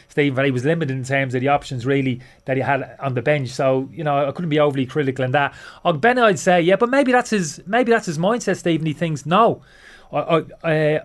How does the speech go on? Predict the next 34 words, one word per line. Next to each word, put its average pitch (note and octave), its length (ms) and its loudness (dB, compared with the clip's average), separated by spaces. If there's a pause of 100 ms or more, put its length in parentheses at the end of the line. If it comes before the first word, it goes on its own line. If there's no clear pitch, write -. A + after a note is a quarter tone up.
Obafemi F3+ 560 0
for - 120 -10
me D#3 200 0
and C3 100 -4
Parrott, D#3+ 380 0
I've D3 120 -2
made F3+ 180 2
my D3+ 80 -2
decision. C3+ 420 0
These E3+ 240 4
are C#3+ 60 0
the C3 100 0
two, E3 380 2 (200)
and C#3 100 0
I C3+ 40 4
wanna E3+ 220 4
keep F3+ 300 2
'em D3+ 120 0
on D#3 140 0
the C3+ 80 0
pitch C#3+ 420 -4 (240)
for D3+ 340 2
as D#3 280 0
long D3+ 220 2
as C3+ 100 -4
possible." E3+ 400 0
Now, D#3 260 4
we're, F#3 280 2 (100)
I'm F#3 160 -4
thinking E3+ 200 -2
slightly D#3 320 0
different. F3+ 180 0
You're C#3+ 200 -6
thinking, C3+ 260 -2